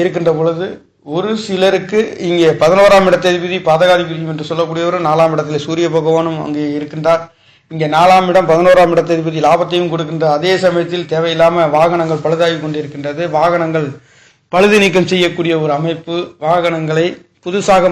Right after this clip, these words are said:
மாற்றக்கூடிய ஒரு அமைப்புகளும், வாகனங்களை அழகுபடுத்தக்கூடிய ஒரு அமைப்புகளும் இந்த மாதங்களில் துலாம் ராசிக்கார நேயர்களுக்கு இருக்கின்றது. துலாம் ராசிக்கு அழகுகளை சொல்லக்கூடியவர் சுக்கிர பகவான், அஷ்டமாதிபதி என்று சொல்லக்கூடியவர் அங்கே நாலாம் இடத்திலே இருக்கின்ற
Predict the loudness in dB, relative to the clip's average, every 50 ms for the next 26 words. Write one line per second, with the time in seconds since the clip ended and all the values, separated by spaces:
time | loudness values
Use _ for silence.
0 | 2 0 0 0 -2 -2 -2 -4 -4 -4 -4 -4 -2 -2 -2 -2 -2 -4 -4 -4
1 | -6 -8 -6 -4 -4 -4 -4 -6 -10 -16 _ _ _ _ _ _ _ -6 -2 -2
2 | 0 0 0 -2 -2 -2 0 0 0 0 -2 -6 -10 _ _ _ _ _ _ _
3 | _ _ _ _ _ _ _ _ _ _ _ _ _ _ _ _ _ _ _ 0
4 | 2 4 4 4 4 2 4 4 4 4 6 4 4 4 4 6 6 6 8 6
5 | 6 4 4 2 2 2 2 2 2 4 2 4 4 6 4 4 4 4 4 2
6 | 2 2 4 4 4 4 6 4 2 2 2 2 2 2 2 2 0 0 -2 -2
7 | -4 -4 -2 -2 -4 -4 -4 -4 -2 -2 0 0 0 -2 -2 -4 -4 0 2 2
8 | 2 2 2 2 2 2 2 0 -6 -6 -4 -4 -4 -4 -6 -10 _ _ _ _
9 | _ -8 -4 -2 2 2 4 4 4 4 4 6 6 6 6 6 4 4 4 2
10 | 2 2 2 2 4 2 2 2 -2 0 2 2 4 4 4 2 4 4 4 4
11 | 2 0 -6 -10 -8 -2 0 2 4 4 4 4 2 0 0 0 0 0 0 0
12 | 0 2 2 2 2 2 0 2 2 4 4 4 4 2 2 2 2 2 2 0
13 | 2 2 2 4 4 4 4 2 0 2 2 2 2 2 0 0 -2 -2 -2